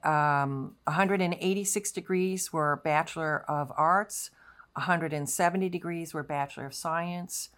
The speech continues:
a hundred and thirty-eight Associates in Applied Science.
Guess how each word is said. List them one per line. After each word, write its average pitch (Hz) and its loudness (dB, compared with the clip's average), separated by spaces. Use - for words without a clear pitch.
a 151 2
hundred 175 2
and 165 -2
thirty-eight 175 -2
Associates 170 0
in 151 -2
Applied 170 2
Science. 175 -4